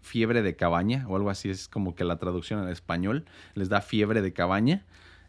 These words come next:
y, este, y es porque, pues, te empiezas a quedar loco, empiezas a alucinar porque estás tú solo atrapado, no puedes salir, no tienes comida, estás ahí, este, pues ya, ¿no? <laughs> Entonces, le dio, para mí, o sea, mi opinión, él estaba alucinando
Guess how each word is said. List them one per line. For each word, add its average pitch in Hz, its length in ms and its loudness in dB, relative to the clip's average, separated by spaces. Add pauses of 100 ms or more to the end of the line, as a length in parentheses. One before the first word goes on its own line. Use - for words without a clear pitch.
y, 107 160 -4
este, 98 480 -4
y 101 120 0
es 107 120 -4
porque, 113 300 -6
pues, - 180 -6
te 90 160 -6
empiezas 131 340 -2
a 127 80 0
quedar 113 280 4
loco, 127 560 4
empiezas 131 400 0 (120)
a 110 80 4
alucinar 113 760 2 (160)
porque - 220 -4
estás - 280 -8
tú 117 140 0
solo 120 280 4
atrapado, 120 600 2 (280)
no 120 220 2
puedes 120 280 2
salir, 117 420 2
no 113 140 0
tienes 110 240 0
comida, 123 500 4
estás 107 320 0
ahí, 104 380 2
este, 85 360 -4
pues 82 220 -8
ya, 82 220 -4 (120)
¿no? 113 200 -4
<laughs> 85 40 -8
Entonces, 123 640 2 (460)
le 110 240 4
dio, 165 480 4 (880)
para 113 260 6
mí, 117 280 6
o 95 80 0
sea, 101 260 2
mi 98 160 2
opinión, 107 560 2
él 107 160 2
estaba 101 260 2
alucinando 156 720 0